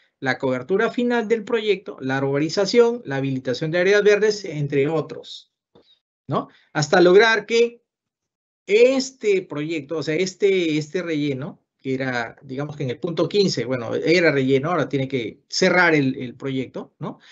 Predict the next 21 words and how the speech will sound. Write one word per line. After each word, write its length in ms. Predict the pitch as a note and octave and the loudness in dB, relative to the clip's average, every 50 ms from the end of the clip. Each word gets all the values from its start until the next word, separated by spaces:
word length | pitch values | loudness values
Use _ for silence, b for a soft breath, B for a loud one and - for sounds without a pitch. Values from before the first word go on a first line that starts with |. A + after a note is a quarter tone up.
| B B B B B B B B B _ - | B B B B B B B B B _ 2
Tiene 200 | - G3+ A3+ A#3 | 4 6 6 6
que 120 | A#3 A#3 | 6 6
lograr 360 | G#3+ F#3+ E3 F3+ G#3 G#3+ G#3+ | 6 6 6 6 4 4 4
la 80 | A3 A3+ | 2 0
integración 720 | A3 G3 G#3 F#3+ E3+ D#3+ D3+ D3 D3+ A#3+ A#3+ B3 B3 A3 _ _ _ _ _ _ _ _ _ _ _ _ _ _ _ _ _ _ _ _ | -2 0 0 2 2 2 0 2 2 2 2 2 0 -6 _ _ _ _ _ _ _ _ _ _ _ _ _ _ _ _ _ _ _ _
con 220 | - F#3 F3+ F#3 | -4 -2 0 0
el 100 | F#3+ F#3+ | 0 0
paisaje 420 | F#3+ F#3+ E3+ - B3 A#3 A#3 - B3 | 2 0 0 0 0 -2 -2 0 -2
natural 600 | A#3+ A#3+ A#3 - A3+ G#3 G#3 G#3+ G#3+ G#3+ G#3+ - | 0 0 -2 0 0 2 2 2 2 2 0 -2
o 80 | D#3 D3+ | -2 -2
el 140 | E3 F3 F3 | 0 0 -2
artificial 720 | F3 F3 - F#3+ D3 D3+ D#3+ D3 - F3+ F#3 F#3+ F#3+ - | -4 -4 -6 -8 -8 -6 -8 -6 -4 -4 -4 -4 -8 -10
de 220 | - D3 C#3+ D3 C#3+ | -12 -6 -2 -2 0
la 140 | C3+ C3+ C3 | 0 -2 -2
zona 360 | - - G#3 G#3+ G#3+ A3+ A3+ | 0 0 0 2 0 -2 -2
y 160 | E3+ D#3 D3 | 0 2 2
el 140 | D3+ D3 C#3+ | 2 4 4
aprovechamiento 840 | C#3+ C#3 C3+ C#3+ C#3 C#3 C#3+ C3+ C#3 - C#3 D3+ F3 F3+ F3 A3 G#3 | 2 0 0 -2 -2 0 0 -2 -2 -2 -4 -4 -4 -4 -2 -2 -2
futuro 640 | G3+ - - D#3 C#3+ C#3 - G3+ G#3+ G#3 G#3+ G#3+ | -4 -4 -4 -4 -4 -2 0 2 4 4 4 4
del 280 | F#3 D#3 B2+ A#2+ - - | 4 2 0 0 -4 -2
área, 580 | - G#3 A3 G#3+ F3+ C#3 A#2 F#2 C2+ - _ | 0 2 4 4 4 2 0 -4 -6 -10 _